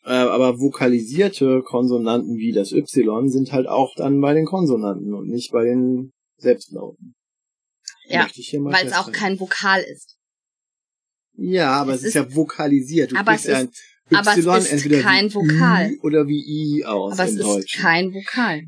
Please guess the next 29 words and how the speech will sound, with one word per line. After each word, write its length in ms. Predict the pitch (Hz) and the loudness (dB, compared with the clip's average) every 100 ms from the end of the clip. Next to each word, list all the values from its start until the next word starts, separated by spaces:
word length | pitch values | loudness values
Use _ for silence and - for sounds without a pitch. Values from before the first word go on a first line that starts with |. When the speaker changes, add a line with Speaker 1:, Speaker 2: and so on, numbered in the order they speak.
| - 339 | -4 0
Speaker 1:
Ja, 580 | 311 143 110 90 87 | 2 2 0 -2 -6
aber, 380 | - 104 104 101 - | -6 -4 -4 -6 -10
äh, 480 | 175 - _ _ 202 | -16 -18 _ _ -14
du 60 | |
verstehst 440 | 175 180 - 214 233 | -6 -6 -2 -4 -2
Speaker 2:
Ge-, 80 | |
Speaker 1:
mich 140 | 202 - | -6 -8
nicht. 140 | 190 | 0
Speaker 2:
doch, 220 | 320 202 - - - | 2 2 -2 -18 -2
Germanisten 500 | 196 202 233 - 262 | 0 4 2 2 2
unter 280 | 247 233 202 | 2 2 2
sich, 280 | 247 392 262 | 2 2 0
aber 140 | 220 | 0
ich 100 | 226 | -2
glaub, 180 | 247 247 | -4 -2
das 220 | 233 247 | -4 -2
interessiert 500 | - 247 247 269 254 | -2 -2 -2 -2 -2
die 100 | 277 | -2
anderen 300 | 214 170 151 | -2 -2 -4
nicht. 260 | 143 - _ _ _ _ _ _ _ _ _ | -10 -12 _ _ _ _ _ _ _ _ _
Speaker 1:
Ja, 100 | 147 | -6
das 100 | 110 | -6
ist 120 | 104 | -6
schon 200 | - 107 101 | -12 -12 -10
wichtig. 500 | 185 - - - _ | -10 -10 -14 -14 _
Speaker 2:
Gut, 160 | - - - | -12 -10 -2
also, 580 | 202 208 196 165 139 165 _ | 0 2 -2 -6 -8 -10 _
wir 260 | - 254 262 | -4 -2 0
haben 560 | 220 185 175 170 160 | 0 0 -2 -12 -12